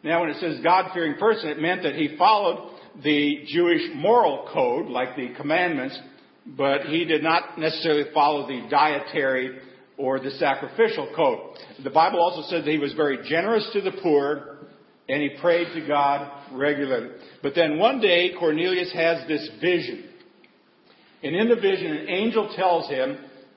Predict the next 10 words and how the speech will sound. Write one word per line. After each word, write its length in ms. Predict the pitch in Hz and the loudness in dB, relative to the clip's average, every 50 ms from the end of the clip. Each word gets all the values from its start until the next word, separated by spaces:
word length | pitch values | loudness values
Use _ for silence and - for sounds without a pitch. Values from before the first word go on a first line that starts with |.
| _ _ _ - | _ _ _ -6
in 140 | 165 147 151 | -4 -2 -2
effect, 380 | 147 147 - 151 143 143 - | 0 0 2 2 2 2 0
"Your 320 | - - 175 160 147 127 - | 0 4 4 4 4 4 4
good 300 | - 202 233 233 214 190 | 6 6 6 6 6 2
deeds 560 | 202 202 175 156 135 135 151 - - - - - - - - _ _ - _ _ _ _ - | 0 2 2 2 2 0 -2 -4 -6 -10 -12 -14 -18 -20 -20 _ _ -20 _ _ _ _ -4
have 540 | 139 151 151 147 151 147 - - - - | 0 2 4 4 2 2 -2 -12 -10 -2
been, 220 | - 156 147 151 156 | 2 2 2 2 2
not 260 | 147 156 165 - - | 2 2 2 2 0
gone 520 | 175 170 165 170 175 170 - - 147 165 | 2 2 2 2 0 -2 -6 -6 -4 -4
unnoticed. 520 | 190 185 170 151 135 135 151 175 - - | -2 0 0 2 2 2 0 -2 -4 -6